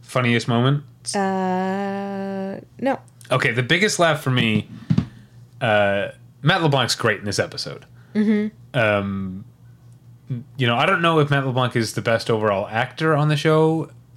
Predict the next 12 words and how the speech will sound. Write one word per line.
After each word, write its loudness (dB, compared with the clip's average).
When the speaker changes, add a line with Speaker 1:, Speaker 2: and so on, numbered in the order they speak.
Speaker 1:
but -2
when 0
he's 2
in -2
the 0
groove 0
in -6
terms -2
of -12
line 2
delivery, 2
Speaker 2:
Yeah. -6